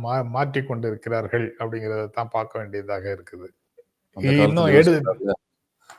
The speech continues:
Speaker 1: ஆ.
Speaker 2: ம-, எம் ஜி ஆர் படத்துல அடிக்கடி நான் கோட் பண்ணியிருக்கேன்ல, "உப்புக்கல்லை
Speaker 1: ஆ.
Speaker 2: எடுத்து அதை வைரம் என்று
Speaker 1: ஆ.
Speaker 2: சொன்னால், அதை ஒப்புக்கொள்ளும்
Speaker 1: பட்டுக்கோட்டை.
Speaker 2: மூடருக்கு முன்னால் நாம் உளறி என்ன,
Speaker 1: ஆ.
Speaker 2: கதறி என்ன தோழா, இங்கு ஒண்ணுமே
Speaker 1: ஆ.
Speaker 2: நடக்கலையே" ரொம்ப நாளான்னு வேதனைப்பட்டாரு.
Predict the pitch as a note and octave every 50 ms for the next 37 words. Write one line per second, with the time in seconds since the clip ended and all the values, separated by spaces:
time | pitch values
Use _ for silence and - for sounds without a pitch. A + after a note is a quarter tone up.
0 | _ _ - - - F2+ F2+ F#2 F2+ F2 F2+ F2+ F2+ F2+ F#2+ G2+ G#2+ A#2 G#2+ F2
1 | F#2+ F#2 F#2+ - F#2+ F2+ F2+ G2 - - G#2+ G#2 G2+ F2+ D#2+ - G2 F2+ - -
2 | F2 E2+ D#2 - F2 D#2+ D#2 D2+ D#2+ E2 F2+ B2+ - _ - F#2+ F#2 - - A#2
3 | - - A2 G2+ F#2+ F#2+ F2+ F2 E2 F2+ E2+ - - G2 E2+ E2 F2+ G#2+ A2 -
4 | _ _ _ _ _ _ _ - F#2+ F2 E2 E2 E2 F2 F2+ G#2 G#2 A2 A2 G#2+
5 | G#2 C3 C3+ B2 G#2+ G2+ F2 F2 E2 D#2+ E2 F2 C3 - _ _ _ _ _ _
6 | _ - - - B2 F#2 F#2+ F#2+ F#2+ G#2 G#2 G#2 - C#3+ D3 - D3 C#3 C#3 D#3
7 | D3 C#3+ A#2+ G#2 A#2 A#2+ C3+ C3+ C3+ B2+ - - A2 G2+ F#2+ F#2 F#2 F#2 F2+ F2+
8 | - _ _ _ _ - - _ _ - F#2 F2+ F2+ F#2 F2+ F#2+ A2 B2 C3+ C#3+
9 | C#3+ C#3+ D3 D3 D3+ E3+ D#3+ - - G#2+ G#2 A#2 A#2+ B2+ A2+ G#2+ B2+ B2 G#2+ F#2
10 | - F#2 F2+ F#2 F#2+ G2 F#2+ F#2+ - - _ _ _ _ _ G2 G2+ F#2+ F#2 F2
11 | E2+ F#2 G2+ G#2 G#2+ A#2+ C#3 D3+ C3+ G#2+ G#2 G#2+ F#2 - A2 G#2+ G#2 G2+ F#2 F2+
12 | F2 F2+ G2+ G2 F#2 F2 F2+ F#2 F#2 F2 E2+ E2+ F2+ F2+ F2+ - - - - -
13 | - F2